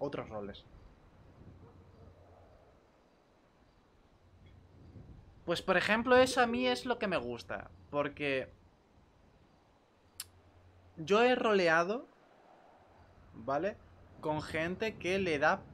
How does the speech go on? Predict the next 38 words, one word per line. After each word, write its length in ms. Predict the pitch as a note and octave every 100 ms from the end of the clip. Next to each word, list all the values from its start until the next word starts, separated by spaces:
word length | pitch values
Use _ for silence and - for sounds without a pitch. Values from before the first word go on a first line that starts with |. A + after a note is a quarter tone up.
| -
pánico 520 | - C3+ B2 G#2+ A2+ G2
perder. 340 | G#2+ F#2+ F#2+ - - - - -
Yo 200 | B2 C3+
qué 100 | C3+
sé, 240 | B2+ G2+ - - -
tú 80 | -
lo 140 | C#3+ C#3
sabes. 500 | D3+ C3+ G#2 - - - - -
Zero 300 | C#3 D3+ D3+
es, 420 | D3+ D#3+ - - - - - - - -
Ce-, 260 | - C#3 -
Zero 180 | - C#3+
es 100 | E3+
un 120 | F3
puto 220 | C#3+ C#3+ C3+
espía, 460 | B2+ F#3 C#3+ G2 A2
básicamente. 640 | B2+ B2+ A#2+ C3 D#3+ - - - - - _ _ _ _ _ _ _ _ _ _ _ _
O 40 |
sea, 360 | - B2 A#2 -
Zero 340 | C#3+ D3 D#3
es 260 | D#3+ F3 E3
el 180 | A#2 A#2
típico 680 | D#3 D#3 E3 D#3 F3+ G#3 G#3 - - - _ _ _
que 340 | - C#3+ C3+ B2
si 200 | - D3
le 160 | C3 C3+
das 220 | C#3 D3+
dinero, 580 | E3+ E3+ E3+ F#3 A3 -
vamos, 580 | C#3+ C#3 B2+ E3+ C#3 -
te 80 | C3+
da 160 | C3
hasta 220 | D3 - F3
el 120 | D#3
D 60 |
N 160 | D3+ D3+
I 100 | C#3
de 120 | B2+
alguien. 420 | C#3+ E3+ A#2 G2+